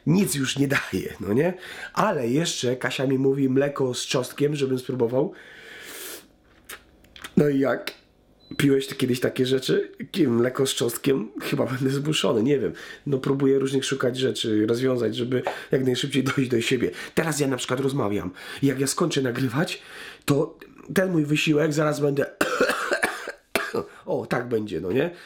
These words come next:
Przez chwilę jest wszystko fajnie, ale, ale za chwilę, e, po prostu będę, taki wysiłek po prostu jest dla mnie cie-, duży, że zaraz będę kasłał. A wczoraj jak wróciłem z pracy, to wyobraź sobie, nie miałem w ogóle siły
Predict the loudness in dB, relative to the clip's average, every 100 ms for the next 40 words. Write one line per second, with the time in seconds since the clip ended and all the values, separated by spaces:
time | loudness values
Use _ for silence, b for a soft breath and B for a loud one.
0 | B -6 -2 0 0 -2 -6 -4 -2 -2
1 | -2 -2 0 0 -2 B B B -2 0
2 | -2 -2 0 2 2 -2 -4 -6 -2 -2
3 | 0 2 0 0 -6 -8 -8 -2 0 2
4 | 2 2 2 0 -2 -2 -2 0 0 2
5 | 0 0 2 0 -2 B B B 2 2
6 | 4 0 -2 B B B 0 0 0 0
7 | 0 0 0 -4 -4 -6 -10 _ _ _
8 | _ -2 2 2 4 4 4 4 4 4
9 | 4 2 2 2 2 2 2 0 B B
10 | 2 4 4 2 2 2 4 6 6 4
11 | 2 2 0 2 2 2 2 4 4 2